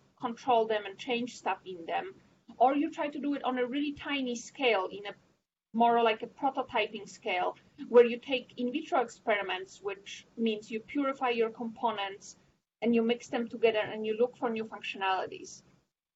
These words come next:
And there are advantages and disadvantages of both of those approaches. Again, like in engineering,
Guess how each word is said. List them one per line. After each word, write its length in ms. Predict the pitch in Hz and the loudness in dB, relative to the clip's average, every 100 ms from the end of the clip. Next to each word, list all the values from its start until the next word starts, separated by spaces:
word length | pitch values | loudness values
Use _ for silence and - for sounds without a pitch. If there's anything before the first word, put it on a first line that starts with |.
| _ - | _ 2
And 360 | 240 247 233 - _ _ _ | 4 4 -2 -14 _ _ _
there 200 | 285 254 | -2 2
are 80 | 247 | 0
advantages 680 | 226 240 254 294 285 320 311 | 2 2 2 2 -4 -4 -4
and 180 | 240 220 | -4 -2
disadvantages 640 | 226 269 226 240 254 247 | -4 -4 2 2 2 -2
of 140 | 240 - _ _ | -4 -4 _ _
both 260 | - 208 226 | 6 6 6
of 100 | 277 | 2
those 220 | 254 277 | -2 -2
approaches. 680 | 302 285 320 294 311 330 - - | -4 0 2 2 0 -6 -6 -6
Again, 360 | 226 233 233 | 0 0 2
like 260 | 214 214 220 | 2 2 0
in 120 | 220 | -4
engineering, 720 | 214 196 196 196 214 240 247 | -6 -6 -2 0 0 0 -4